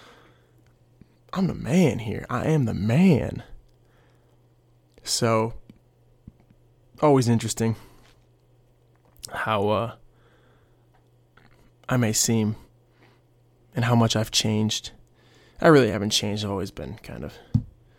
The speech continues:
trying to feel big and motivate myself. I got so many things to talk about, but just such little time. We got so much to catch up on. Um, quick update. I'm addicted to using the trunk window wiper. I was using my mom's car for a few weeks because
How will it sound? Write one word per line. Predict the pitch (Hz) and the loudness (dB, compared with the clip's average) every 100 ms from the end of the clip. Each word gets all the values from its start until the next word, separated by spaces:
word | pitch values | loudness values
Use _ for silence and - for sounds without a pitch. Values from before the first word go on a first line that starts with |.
| _ _ _ _ _ _ _ _ _ _ - - | _ _ _ _ _ _ _ _ _ _ -20 -10
trying | - 120 | -2 0
to | 110 | 0
feel | - 110 | -2 -2
big | 110 110 110 | 0 0 0
and | 104 | 0
motivate | 101 104 104 | -2 -2 -4
myself. | 101 104 - 101 90 - - - _ _ _ _ _ _ _ - | -4 -6 -6 -6 -8 -10 -20 -20 _ _ _ _ _ _ _ -10
I | 151 | -6
got | 139 | -4
so | - 131 | -2 -2
many | 127 | -2
things | 120 131 | -2 -4
to | 117 | -6
talk | - 117 151 | -6 -6 -6
about, | - 113 - | -6 -6 -6
but | 107 | -6
just | 113 - | -4 -2
such | 123 120 | -2 -4
little | 123 107 | -4 -6
time. | - 113 135 127 | -6 -4 -2 -2
We | 113 | -2
got | 120 | -4
so | 117 120 | -4 -4
much | 120 | -4
to | - | -6
catch | - 117 - | -8 -6 -6
up | 147 123 | -6 -8
on. | 110 - - - - - - - - | -14 -18 -20 -20 -20 -20 -20 -20 -12
Um, | - 117 113 110 110 - | -4 -2 -2 -4 -6 -2
quick | - 143 | 0 0
update. | 131 - 127 123 | -2 -2 -2 -2
I'm | 117 120 | -2 -4
addicted | 113 120 117 117 | -2 -4 -4 -6
to | 113 | -4
using | 117 117 113 113 | -2 0 0 0
the | 104 | -2
trunk | - 117 110 | -4 -4 -4
window | 117 110 | -4 -2
wiper. | 104 104 110 123 117 | -2 -4 -4 -4 -2
I | |
was | 110 | -2
using | 110 110 | -2 -2
my | 98 | -4
mom's | 92 101 110 | -4 -4 -6
car | - 113 | -6 -6
for | - 120 | -4 -4
a | |
few | 117 120 | -4 -4
weeks | 123 117 | -4 -4
because | - 110 - 107 104 | -6 -8 -6 -6 -8